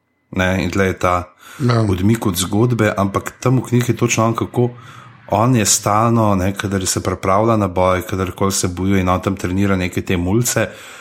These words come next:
Speaker 1: lokalne, v oklepu, ne, in pa se delajo norce iz njega, češ, ne, kaj delaš, pa ti je, bo vroče, pa boš okoran, ampak dejansko ga oklep rešuje, ne. Tukaj pa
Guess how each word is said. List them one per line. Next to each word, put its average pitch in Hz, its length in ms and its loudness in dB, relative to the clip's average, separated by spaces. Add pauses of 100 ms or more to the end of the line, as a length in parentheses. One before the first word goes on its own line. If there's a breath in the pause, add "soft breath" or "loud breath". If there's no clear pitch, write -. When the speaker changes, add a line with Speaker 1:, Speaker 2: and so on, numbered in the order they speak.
(140 loud breath)
Speaker 1:
lokalne, 98 500 0 (200)
v 98 280 -2
oklepu, 92 580 -2 (300)
ne, 90 180 -2
in 90 80 0
pa 85 200 2
se 95 180 -2
delajo 95 340 2
norce 90 380 0
iz 90 100 -2
njega, 92 280 0
češ, - 300 -2
ne, 87 140 -2
kaj 87 320 -2
delaš, 87 380 0
pa 87 120 -2
ti - 140 -4
je, 85 120 2
bo 85 300 -4
vroče, 85 440 -2
pa 87 140 -4
boš 82 240 -6
okoran, 113 420 -2
ampak 101 320 -4 (480 loud breath)
dejansko 92 460 0
ga 95 120 0
oklep 98 340 -2
rešuje, 90 440 -2
ne. 85 120 -4
Tukaj - 320 -2
pa 95 220 0